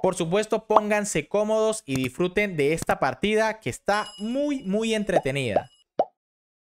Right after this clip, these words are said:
Con las piezas blancas en esta ronda número cuatro del Abierto Suizo de Las Vegas, el gran maestro Daniel Fernández iniciaba con la jugada de cuatro, mientras que con las negras, el también estadounidense Hans Niemann respondía con C cinco, una defensa siciliana.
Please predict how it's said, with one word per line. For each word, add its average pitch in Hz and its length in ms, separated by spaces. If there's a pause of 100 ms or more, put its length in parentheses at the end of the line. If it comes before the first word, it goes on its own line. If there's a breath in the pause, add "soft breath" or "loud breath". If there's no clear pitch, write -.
(140)
Con 277 120
las 247 100
piezas 247 260
blancas 247 400
en 190 120
esta 202 280
ronda 202 380
número 196 400
cuatro 202 460
del 113 180
Abierto 135 460
Suizo 151 340
de 131 120
Las 107 120
Vegas, 165 500
el 135 220
gran 143 280
maestro 151 500
Daniel 135 300
Fernández 165 640
iniciaba 131 460
con 117 120
la 104 80
jugada 113 280
de - 120
cuatro, 180 500 (320)
mientras 220 320
que 208 100
con 202 160
las 185 140
negras, 220 540
el 165 320
también 165 460
estadounidense 135 760
Hans 151 360
Niemann 190 340
respondía 123 560
con 101 200
C 131 180
cinco, 233 380
una 135 180
defensa 135 380
siciliana. 110 640